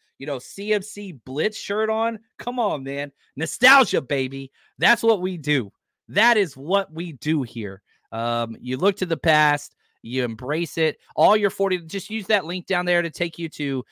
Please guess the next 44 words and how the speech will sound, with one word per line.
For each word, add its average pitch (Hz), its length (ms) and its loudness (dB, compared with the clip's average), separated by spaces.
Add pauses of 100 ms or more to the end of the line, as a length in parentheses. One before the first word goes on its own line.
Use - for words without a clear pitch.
(140)
the 127 100 -2
jackets, 160 520 0
and 139 80 -8
you 135 120 -6
can 131 100 -10
kinda 147 220 -4
click - 240 -6
around. 135 400 -2 (180)
It 151 120 -6
supports 190 340 0
the 147 100 -6
show, 170 260 2
by 170 180 4
the 165 60 2
way, 165 120 0
if 156 120 -4
you 143 100 -8
use 147 160 -8
the 131 220 0
link 135 440 -4
that 120 200 0
I 131 200 4
have, 156 360 0 (320)
um, 120 420 -2
which 127 380 -8
I'm 127 120 -6
appreciative. 143 720 -2 (300)
And, 113 400 -4
you 113 100 -6
know, 107 260 -4 (100)
thank 147 240 -4
you 139 220 -4
for 110 200 -8
helping 131 260 -4
support 120 360 -8
this 117 100 -8
show. 123 380 -2 (260)
It, 131 200 -6
it's 160 260 -6
gonna 247 240 0
be 269 140 -2
a 226 40 0
fun 214 320 0
week. 170 220 -6